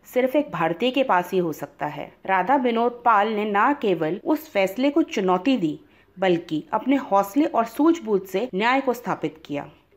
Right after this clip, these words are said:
एक भैंस चराने वाला लड़का कैसे अंतर्राष्ट्रीय न्यायाधीश बना, ये वाकई हैरत अंगेज जादुई कहानी लगती है, जो अचंभे में डाल देती है।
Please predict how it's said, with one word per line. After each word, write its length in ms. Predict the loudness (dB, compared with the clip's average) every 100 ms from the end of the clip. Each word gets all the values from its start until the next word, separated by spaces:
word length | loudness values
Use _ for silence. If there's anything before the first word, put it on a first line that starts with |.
| -6
एक 260 | -6 -4
भैंस 380 | -2 0 0 0
चराने 400 | 0 2 2 0
वाला 240 | 2 2 4
लड़का 540 | 2 2 0 -2 -4 -20 _ -4
कैसे 440 | -2 0 -2 -2 -2
अंतर्राष्ट्रीय 720 | -2 0 2 2 0 -2 -2
न्यायाधीश 560 | 0 0 0 -4 -6 -2
बना, 280 | 0 0 -2 -2
ये 100 | -2
वाकई 460 | 2 0 0 0 0
हैरत 300 | 2 0 0
अंगेज 540 | -4 -2 2 2 0 -6 -10 -4
जादुई 400 | -2 0 -2 -2
कहानी 380 | -2 -2 -2
लगती 320 | -2 -4 -6 -6
है, 240 | -6 -10 -20 -20 -20 -20 -8
जो 140 | -2
अचंभे 600 | 0 0 -2 0 4 6
में 140 | 6 6
डाल 200 | 2 2
देती 300 | -2 -4 -8
है। 240 | -8 -14